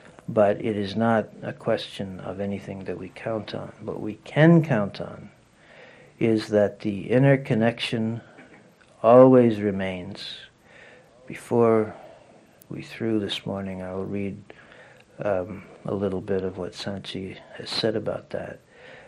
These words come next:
But the inner connection is always there, and we know that whatever happens, the point is we can grow from it, which is the point. I mean, our fate karma is there.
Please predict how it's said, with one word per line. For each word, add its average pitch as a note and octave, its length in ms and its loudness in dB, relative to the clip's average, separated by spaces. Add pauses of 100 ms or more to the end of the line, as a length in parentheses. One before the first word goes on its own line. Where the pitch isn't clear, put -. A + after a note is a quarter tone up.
(100)
But - 160 -10
the G#2+ 120 -6 (140)
inner C#3+ 360 10
connection A2 680 -2
is - 300 -8
always A#2+ 640 4
there, G2 420 -8 (800)
and G#2+ 460 -2
we A2 160 0
know A#2+ 460 10
that A2 240 0
whatever B2 460 10
happens, - 680 -4
the - 60 -14
point B2 480 -4
is G2+ 260 -4
we A2 180 -2
can G#2 360 -4
grow A#2+ 380 10
from F2+ 320 -4
it, - 300 -18 (640)
which A#2+ 220 0
is C3+ 120 2
the C#3+ 60 0
point. C#3+ 600 2 (840)
I A2 80 2
mean, G#2+ 180 4
our G#2+ 200 4
fate D3+ 380 8
karma B2+ 440 4
is F#2+ 300 -4
there. A2 640 6